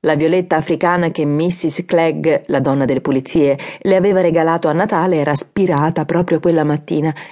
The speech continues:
e per evitare che se ne accorgesse l'aveva dovuta nascondere nell'armadio.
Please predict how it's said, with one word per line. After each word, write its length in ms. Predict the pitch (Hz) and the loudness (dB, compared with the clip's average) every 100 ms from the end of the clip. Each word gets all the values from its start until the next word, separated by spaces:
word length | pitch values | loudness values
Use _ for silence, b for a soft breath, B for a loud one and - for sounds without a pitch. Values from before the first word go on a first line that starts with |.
| B | B
e 120 | - | -2
per 120 | 226 | 2
evitare 400 | 202 196 233 220 | 2 2 2 0
che 140 | - 147 | 0 -2
se 100 | 160 | -2
ne 100 | 151 | -2
accorgesse 680 | 147 185 160 185 - 170 - | 0 -2 0 0 2 -2 0
l'aveva 320 | 165 175 165 | 0 2 2
dovuta 300 | 185 185 143 | 0 0 0
nascondere 500 | 147 - 214 180 156 | -2 0 0 2 0
nell'armadio. 800 | 151 147 139 143 131 127 127 | 0 0 -2 -2 -2 -2 -4